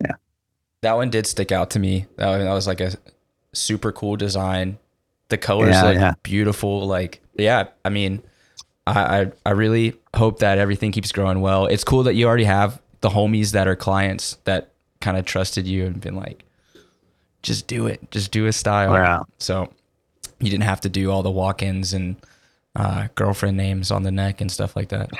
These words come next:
Speaker 2: <laughs> 'Cause I've
Speaker 1: I've
Speaker 2: heard
Speaker 1: done
Speaker 2: horror
Speaker 1: one
Speaker 2: s-,
Speaker 1: girlfriend name. <laughs>
Speaker 2: I've heard horror stories of apprentices that have to just do, like, bullshit tattoos for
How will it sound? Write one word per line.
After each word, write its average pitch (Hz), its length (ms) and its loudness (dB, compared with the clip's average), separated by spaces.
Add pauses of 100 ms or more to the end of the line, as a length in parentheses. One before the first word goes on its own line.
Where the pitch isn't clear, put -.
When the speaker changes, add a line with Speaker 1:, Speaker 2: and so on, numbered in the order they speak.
(920)
Speaker 2:
<laughs> - 1040 -4
'Cause 120 180 2
I've 110 120 4
Speaker 1:
I've 107 40 4
Speaker 2:
heard - 80 6
Speaker 1:
done 113 160 6
Speaker 2:
horror 110 180 8
Speaker 1:
one 131 60 6
Speaker 2:
s-, 120 80 4
Speaker 1:
girlfriend 123 420 4
name. 104 340 0 (100)
<laughs> - 100 -2
Speaker 2:
I've 120 160 6
heard 135 180 6
horror 123 540 4
stories 95 600 0
of 92 160 -2
apprentices 92 760 -2
that 90 200 0
have 92 200 -2
to 92 100 -4
just 92 260 -4
do, 92 140 -4
like, 92 220 -6 (120)
bullshit 95 560 -2
tattoos 92 640 -4
for 95 340 -4